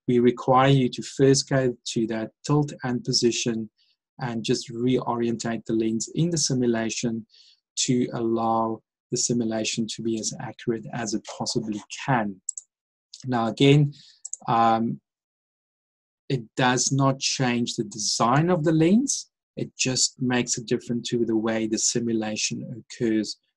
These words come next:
on the eye. I know there's a couple of questions on the chat. Um, I will come to that at the end and we can go through some of those questions. So if we look at the tilt, there's the simulation. So you can see the cornea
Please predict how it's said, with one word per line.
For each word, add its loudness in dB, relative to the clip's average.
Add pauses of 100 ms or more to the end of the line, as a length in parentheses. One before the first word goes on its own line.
(140)
on -6
the -4
eye. -4 (420)
I -2
know 6
there's 6
a 2
couple 2
of 0
questions 2
on 0
the -2
chat. 2 (180)
Um, -2
I 4
will 2
come 0
to -2
that -2 (160)
at -10
the 0
end 4
and 0
we 0
can -4
go -2 (120)
through 0
some -2
of -6
those -8
questions. -6 (920)
So 0
if 4
we 6
look 6
at 4
the 2
tilt, 2 (340)
there's 4
the -2
simulation. 0 (300)
So 2
you 4
can 0
see 2
the 6
cornea 2